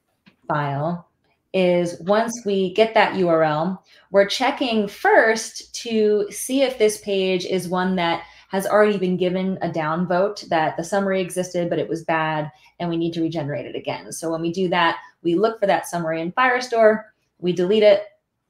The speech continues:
so that we can then, uh, query, uh, the, the U R L again in Firestore, and we see that it doesn't exist, and any new ones that haven't existed yet will also go through this process.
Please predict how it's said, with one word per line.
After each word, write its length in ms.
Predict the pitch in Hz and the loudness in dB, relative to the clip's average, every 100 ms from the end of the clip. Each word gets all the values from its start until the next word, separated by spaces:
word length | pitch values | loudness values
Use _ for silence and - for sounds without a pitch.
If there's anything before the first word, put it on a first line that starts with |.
| _ _ _ _ | _ _ _ _
so 140 | - 185 | -8 2
that 180 | 175 | 4
we 100 | 165 | 4
can 220 | 170 170 175 | 0 -2 2
then, 640 | 214 208 190 214 226 - _ _ _ - | 4 4 0 -2 -4 -12 _ _ _ -2
uh, 360 | 170 156 - - | 0 0 -4 -10
query, 680 | - 214 208 196 185 190 - _ _ _ _ _ - | 0 4 4 4 2 -4 -10 _ _ _ _ _ -10
uh, 500 | 151 117 123 - - - 156 | -8 -6 -8 -10 -12 -16 -14
the, 160 | - 170 | -10 -4
the 140 | 180 | -2
U 200 | 175 180 | 0 2
R 100 | 170 | 2
L 160 | 165 156 | 2 0
again 260 | 196 294 | 0 0
in 140 | 226 220 | 0 0
Firestore, 580 | 180 180 - 175 175 - | 0 0 -2 0 2 0
and 140 | 170 | -4
we 80 | 175 | -6
see 160 | 175 | -4
that 100 | 165 | -4
it 260 | - - _ | -4 -6 _
doesn't 320 | 208 233 220 | 6 6 2
exist, 540 | 175 165 160 160 - - _ _ _ _ - | -4 0 0 0 -8 -18 _ _ _ _ -6
and 140 | 170 | -4
any 180 | 165 165 | -2 -2
new 240 | 180 254 | 0 0
ones 480 | 233 202 190 190 - - | 2 2 0 -4 -8 -6
that 380 | 175 170 165 - | -2 -2 -4 -6
haven't 280 | 165 170 170 | -6 -4 -4
existed 340 | 156 160 165 | -6 -8 -2
yet 200 | 165 160 | 0 0
will 120 | 156 151 | 0 -2
also 260 | 151 - | -2 -4
go 180 | - 147 | -6 -6
through 120 | 139 | -6
this 140 | 139 - | -14 -4
process. 520 | 254 262 254 247 | -2 -2 -4 -6